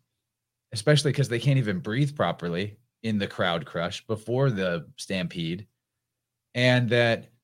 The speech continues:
other beings through this big portal created on stage are br-, being ushered into the,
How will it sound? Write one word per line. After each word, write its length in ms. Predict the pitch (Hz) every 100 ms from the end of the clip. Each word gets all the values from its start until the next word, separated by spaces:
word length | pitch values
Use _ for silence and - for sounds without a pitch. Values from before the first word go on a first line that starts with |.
| _ _ _
other 260 | 131 143 131
beings 520 | 101 127 143 120 113
through 180 | - 120
this 180 | 110 107
big 360 | - 120 107
portal 320 | - 120 117
created 340 | - 123 110 104
on 160 | 104
stage 560 | 98 - 120 107 104 - _ _ -
are 120 | 110
br-, 380 | 95 107 117 - 107
being 240 | 135 113 -
ushered 440 | 127 135 131 117
into 420 | 113 123 117 113
the, 400 | 101 104 98 98